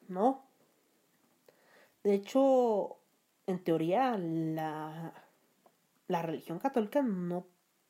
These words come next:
prohíbe el tarot. ¿O sí? Tal vez sí. La religión católica prohíbe casi todo.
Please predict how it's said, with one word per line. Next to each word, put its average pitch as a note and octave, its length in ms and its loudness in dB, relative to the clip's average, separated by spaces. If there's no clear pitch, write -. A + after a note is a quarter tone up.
prohíbe G3 560 2
el D#3 120 -8
tarot. - 540 -8
¿O - 100 -10
sí? F#3 280 -8
Tal - 180 -20
vez - 160 -4
sí. D3 280 -12
La - 100 -18
religión D4 300 -6
católica A#3 460 -4
prohíbe E3+ 280 -4
casi - 260 -20
todo. - 280 -20